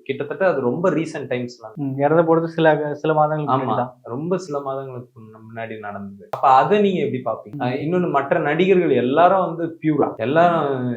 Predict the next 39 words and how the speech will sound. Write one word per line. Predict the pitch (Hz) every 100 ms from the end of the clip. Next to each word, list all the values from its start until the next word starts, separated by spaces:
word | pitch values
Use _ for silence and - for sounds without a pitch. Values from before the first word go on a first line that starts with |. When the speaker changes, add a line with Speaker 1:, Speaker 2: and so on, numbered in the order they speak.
| -
Speaker 2:
யார | 170 165
சொல்றீங்க? | 160 143 135 131
Speaker 1:
ந-, | - -
நடிகர் | 160 156 170 151
விஜய் | 151 156 160
நரேந்திர | 147 151 160 143
மோடியை | 123 113
போய் | 110 104 107
பார்க்கலையா? | 107 104
ரெண்டாயிரத்தி | 104 113 113 -
பதினாலுல | 107 104 104 104
கோவை | 117 113 110 101 101 _
பிரச்சாரத்தின் | 107 - 117 107 104 101
போது. | 101 101 143 _ -
அஹ், | 160
நீ-, | 147 143 135 139
நீங்க | 139 139
யாரை | 123 110 117 170 214
வேணாலும் | 180 165 175
எடுத்துக்கோங்க, | 131 127 110 107 107 107
எந்த | 127
இசையமைப்பாளர், | 131 120 143 139 127 117 110 113 _ _ _
எல்லாரும் | 113 143 185 202 147
பி | 156
ஜே | 156
பியோட | 139 143
ஏதோ | 135 123
ஒரு | 139 -
டை | 110 113
அப்ல | 110 104
தானே | 104
இருக்காங்க. | 101 - - - -
வெளிப்படையா | 135 180 180 175 190
இனி, | 165 156 147 - - _
அஹ், | 123 120 113
தமிழ் | 123 160 160
சினிமால | 160 143 147
எனக்கு | 147 131 127
தெரிஞ்சு | 127 135 135 139 123